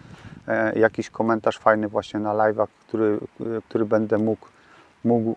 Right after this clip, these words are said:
omówić na daily vlogach. Czyli skupiam się tutaj na Rakowy Rebel, skupiam się na Życie i perypetie z nowotworem mózgu, ciągniemy temat dalej.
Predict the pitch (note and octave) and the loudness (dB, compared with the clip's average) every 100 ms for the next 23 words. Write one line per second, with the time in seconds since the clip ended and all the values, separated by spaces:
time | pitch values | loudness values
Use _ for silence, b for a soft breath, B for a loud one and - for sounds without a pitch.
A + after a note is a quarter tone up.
0 | - A2+ A#2 A2 G#2 G#2+ - G#2 G2+ G2 | 0 2 2 0 -2 -4 -4 2 4 4
1 | G2+ G2+ G2+ G2+ G#2 G2+ G#2 - _ _ | 2 2 0 -2 -2 -4 -4 -12 _ _
2 | _ _ B B B B B - C3+ C3+ | _ _ B B B B B -2 0 0
3 | - D3+ D3 C#3 B2+ - C3 B2 B2 - | 0 4 6 6 4 6 8 8 4 0
4 | - F3+ B2 A2 A2+ A#2 A2+ B2+ A#2 A#2 | 2 2 4 2 4 2 4 2 4 6
5 | A#2+ A#2 A2 - - A#2 A2 - A2+ G#2+ | 6 6 2 0 -6 0 0 2 0 2
6 | G#2+ G#2 G#2 G#2 - - - G2+ C3 C3 | 4 2 2 0 -6 -20 -10 -4 2 4
7 | A#2+ A#2 A2 - A2 - G#2 A2 G#2 - | 4 4 4 2 2 2 0 -2 -2 0
8 | G#2+ G2+ G2+ G2+ A#2+ B2 - G#2+ G#2 G2+ | 0 0 -4 -4 0 0 -2 -2 -2 -2
9 | - G#2 G2 G#2+ G#2 C3+ | -2 -4 -2 4 6 4